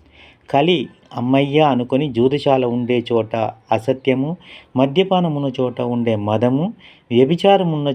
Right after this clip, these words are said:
చోట కామము, జీవహింస ఉన్న చోట కోపము అనే నాలుగింటిలో కూడా ప్రవేశిస్తాడు. ఇంకొకటి అనుమతించమని బ్రతిమిలాడితే పరీక్షిత్తు, "బంగారంలో ఉండు," అన్నాడు. అదే పరీక్షిత్తు కొంపముంచింది.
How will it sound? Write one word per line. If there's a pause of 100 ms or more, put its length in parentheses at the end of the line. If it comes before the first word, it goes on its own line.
చోట
కామము, (480)
జీవహింస
ఉన్న (100)
చోట
కోపము (180)
అనే
నాలుగింటిలో
కూడా
ప్రవేశిస్తాడు. (680)
ఇంకొకటి
అనుమతించమని
బ్రతిమిలాడితే
పరీక్షిత్తు,
"బంగారంలో
ఉండు,"
అన్నాడు. (2000)
అదే
పరీక్షిత్తు
కొంపముంచింది.